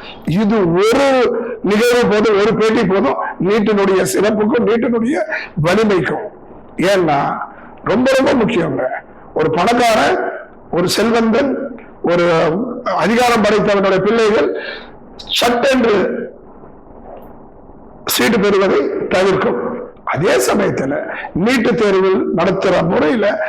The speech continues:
மிகப்பெரிய முறைகேடு இருக்கு. அதை இரும்பு கரம் கொண்டு அதை நம்ம தடுக்கணும். மூட்டை பூச்சிக்கு பயந்து வீடை கொளுத்துவது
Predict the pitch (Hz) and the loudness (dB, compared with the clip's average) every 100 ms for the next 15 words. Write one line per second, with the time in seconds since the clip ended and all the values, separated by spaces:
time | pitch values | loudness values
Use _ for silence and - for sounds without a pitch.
0 | - 302 175 226 233 240 254 254 196 202 | -6 -4 0 0 2 2 2 2 2 2
1 | 202 175 160 160 - - - - - 165 | 2 2 0 -4 -6 -10 -12 -10 -4 0
2 | 165 160 226 277 277 247 233 220 190 196 | 0 0 2 2 2 2 2 2 2 2
3 | 185 - - - - - 165 208 208 190 | 0 -2 -6 -12 -14 -4 0 2 2 0
4 | 208 151 117 92 - - - - - - | 0 0 -2 -4 -8 -12 -20 -20 -16 -16
5 | - 151 220 214 - 226 190 190 180 170 | -8 -2 0 2 2 2 0 0 0 2
6 | 196 208 254 - - - - - 185 233 | 2 2 0 -2 -6 -10 -10 -4 0 2
7 | 202 202 185 185 180 208 | 2 0 0 2 2 0